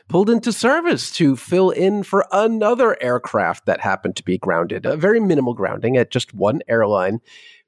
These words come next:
But we'll get into it. And it may be, Ian, I think, the dumbest, the stupidest,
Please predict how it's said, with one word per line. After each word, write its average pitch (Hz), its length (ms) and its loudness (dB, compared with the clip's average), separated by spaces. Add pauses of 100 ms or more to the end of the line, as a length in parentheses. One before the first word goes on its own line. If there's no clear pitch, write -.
(100)
But 113 240 0 (160)
we'll 339 220 0
get 339 200 2
into 269 400 2
it. - 140 -4 (120)
And 180 200 2
it - 160 0
may 240 300 2
be, 180 580 2
Ian, 113 260 0
I 170 220 0
think, 113 400 -2 (480)
the 127 280 -2
dumbest, 123 520 -2 (120)
the 127 200 -2
stupidest, - 800 -2